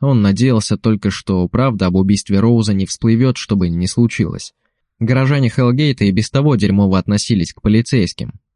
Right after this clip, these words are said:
Это могло стать последней каплей, соломинкой, способной переломить хребет слону. Со дня, когда Алекс заключил сделку с Джиной и Стэши,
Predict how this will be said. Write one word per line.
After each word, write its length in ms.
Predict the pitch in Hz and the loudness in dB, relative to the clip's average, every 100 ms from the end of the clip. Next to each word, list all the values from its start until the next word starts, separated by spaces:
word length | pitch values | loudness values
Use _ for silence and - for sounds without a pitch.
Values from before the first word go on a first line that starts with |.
| _ | _
Это 180 | - 127 | -2 0
могло 260 | 104 98 101 | 2 2 0
стать 280 | - 101 - | 2 -2 0
последней 480 | 90 110 98 87 | -2 0 0 0
каплей, 500 | 87 117 107 80 - _ _ | 0 0 0 -2 -8 _ _
соломинкой, 800 | - 135 135 156 101 85 80 76 | -4 0 2 2 0 0 -2 -4
способной 480 | - 113 110 90 87 | -2 -2 0 0 -2
переломить 500 | - 98 101 127 - | 0 0 2 0 0
хребет 360 | 104 92 92 | -2 0 -2
слону. 480 | - 101 110 95 - _ _ _ _ _ _ | -2 0 0 0 -4 _ _ _ _ _ _
Со 180 | - 147 | -6 -2
дня, 160 | 160 170 | 0 0
когда 320 | 104 101 123 | 0 0 2
Алекс 220 | 127 107 | 2 0
заключил 440 | 101 104 110 127 101 | 0 0 0 2 0
сделку 380 | 101 117 110 | 2 0 0
с 100 | 95 | -4
Джиной 380 | 87 120 131 92 | -2 0 2 2
и 40 | 82 | -2
Стэши, 500 | - 151 - 107 | -2 -2 0 -4